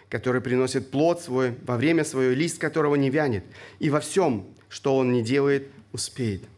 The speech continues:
<clears throat> Благочестивый человек, жизнь которого определяется Словом Божьим, сравнивается здесь очень поэтично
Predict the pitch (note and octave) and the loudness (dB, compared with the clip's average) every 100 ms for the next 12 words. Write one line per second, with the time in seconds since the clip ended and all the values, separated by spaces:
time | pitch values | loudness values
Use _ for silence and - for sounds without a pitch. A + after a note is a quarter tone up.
0 | - - C4 B3+ F#3 C3 A#2+ - - _ | -18 -4 -2 0 -2 -4 -8 -16 -20 _
1 | _ - - - - - - G#2+ B2+ C3 | _ -20 -20 -20 -20 -20 -6 -2 -2 -2
2 | C3 D3+ D#3 D3+ C3 B2 C#3+ - - - | -4 -2 -2 0 0 0 0 -6 -20 -20
3 | - - - D#3 A#3+ G3+ F3 F3+ G3 F3+ | -20 -16 -4 2 2 2 0 0 2 4
4 | D#3 D3 E3 D3+ E3 F3+ E3+ D3+ C3+ E3+ | 2 2 -2 2 2 2 0 -4 0 2
5 | F3 D3+ B2 A#2+ F#3+ F#3 D3+ D3+ D3+ - | 4 2 0 2 4 4 2 2 0 -14
6 | - - F#3+ A#3 A3+ F#3 F3+ F#3 F#3 - | -8 0 2 4 4 4 4 2 0 -2
7 | - - A3+ A3 G3 - F3 F3 - B3 | -6 0 2 2 -2 2 2 2 0 -2
8 | - F3+ F3 | 0 2 2